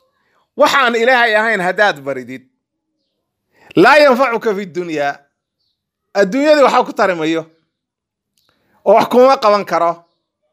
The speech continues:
Haddana kufri iyo gaalnimo ayuu kuu sababayaa. Adun baa marka meeshii ku halaagsamaya wey. Wuxuu ku tarayana ma jirto. Mm. Ee,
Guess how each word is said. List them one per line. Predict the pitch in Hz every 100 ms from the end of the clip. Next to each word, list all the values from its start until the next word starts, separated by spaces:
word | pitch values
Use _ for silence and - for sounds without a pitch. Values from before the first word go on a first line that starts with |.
| _ _ _ _ _ _ _ -
Haddana | 208 185 247 269
kufri | 269 285 247 247
iyo | 214 214
gaalnimo | 165 202 196 208 226
ayuu | 208 214
kuu | - 233
sababayaa. | 220 214 196 180 170 160 165 170 170 _ _
Adun | 233 294 285
baa | 254 226
marka | 240 240
meeshii | 220 226 240
ku | 214 233
halaagsamaya | 214 202 - 240 226 214
wey. | 202 156 104 _ _ _ _ _
Wuxuu | 233 240 214
ku | 202
tarayana | - 226 220 214 226 180 107 _ _ _ _
ma | 175 202
jirto. | - 160 135 - - - _ _ _ _ _ _ _ _ _ _
Mm. | 147 147 139 113 - _ _ _ _ _ _ _ _ _ _ _ _ _ _ _ _ _ _ _ -
Ee, | 196 214 208 202 196 190